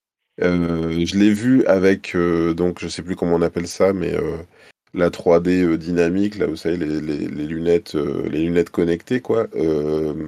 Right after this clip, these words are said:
j'ai vraiment, là pour le coup, moi ça m'a un peu sorti du film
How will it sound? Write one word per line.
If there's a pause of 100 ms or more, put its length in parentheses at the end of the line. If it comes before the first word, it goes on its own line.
(1040)
j'ai
vraiment,
là
pour
le
coup,
moi
ça
m'a
un
peu
sorti
du
film